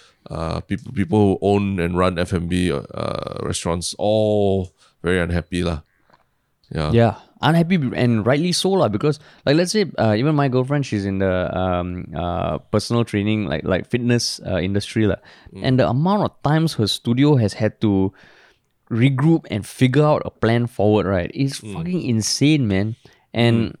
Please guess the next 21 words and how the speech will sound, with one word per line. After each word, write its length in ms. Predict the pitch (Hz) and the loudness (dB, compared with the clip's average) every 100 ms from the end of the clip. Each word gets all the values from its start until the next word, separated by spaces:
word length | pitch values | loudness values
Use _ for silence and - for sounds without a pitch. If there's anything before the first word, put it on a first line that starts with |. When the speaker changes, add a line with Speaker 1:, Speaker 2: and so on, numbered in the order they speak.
| - | -8
Speaker 1:
Mm. 80 | 120 | 0
Speaker 2:
and 100 | 123 | 0
you 80 | 131 | 2
can 140 | 139 | 2
imagine, 560 | 139 143 151 175 175 - - | 2 2 2 2 0 -2 -6
like, 300 | - 101 95 | -2 0 2
uh, 120 | 82 98 | 0 2
yeah, 200 | 120 92 | 2 2
F 180 | 117 127 | 0 0
and 140 | 120 | 0
B 140 | 117 | 2
outlets, 540 | 113 107 120 120 - - - - - | 2 2 2 2 0 -10 -14 -12 -2
um, 480 | 95 90 90 95 | 2 2 2 0
gyms, 520 | 92 110 120 127 123 - _ _ _ | -2 2 4 4 2 -2 _ _ _
and 440 | - 110 107 104 | 0 2 2 2
there 100 | 98 | 4
have 100 | 117 | 4
been 180 | 117 113 | 4 2
many 240 | 107 135 156 | 2 2 2
articles, 720 | 120 113 - 120 120 - - | -2 -4 0 2 2 0 -2
uh, 260 | 92 92 90 | 0 0 0